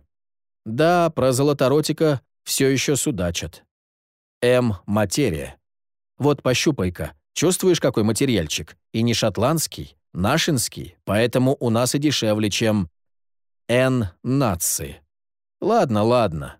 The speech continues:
не надо об этом. О. Оскар. Земляк ваш, играет тут в одном погребке.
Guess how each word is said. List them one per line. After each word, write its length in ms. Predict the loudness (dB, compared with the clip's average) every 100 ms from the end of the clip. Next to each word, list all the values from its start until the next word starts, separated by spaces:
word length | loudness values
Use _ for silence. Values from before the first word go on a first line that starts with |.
| _
не 200 | -2 2
надо 260 | 2 2 0
об 100 | 0
этом. 340 | -2 -4 -8 -14 _ _ _ _ _ _ _
О. 380 | 0 2 2 0 _ _
Оскар. 540 | -2 0 -4 -8 -10 -18 _ _ _ _ _ -10
Земляк 640 | -4 0 2 2 2 2
ваш, 440 | -4 -8 -8 -12 -4
играет 540 | 0 2 4 4 2
тут 180 | 0 -2
в 80 | 0
одном 320 | 0 0 -2
погребке. 600 | -2 -2 -2 -2 -6 -8